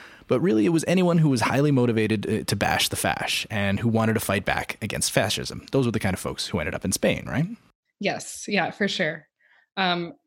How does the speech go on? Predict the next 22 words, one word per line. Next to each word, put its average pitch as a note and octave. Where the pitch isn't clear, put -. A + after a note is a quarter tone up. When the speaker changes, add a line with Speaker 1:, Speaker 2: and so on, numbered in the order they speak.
Speaker 2:
and G#3
they A3
identify G3+
in F3+
a F3
lot E3
of E3
different E3+
ways. E3
They F#3
were E3+
asked D#3+
what F#3+
their F3+
politics D#3+
were D3+
when D#3
they E3
got -
to F3
Spain. D#3
Um, D#3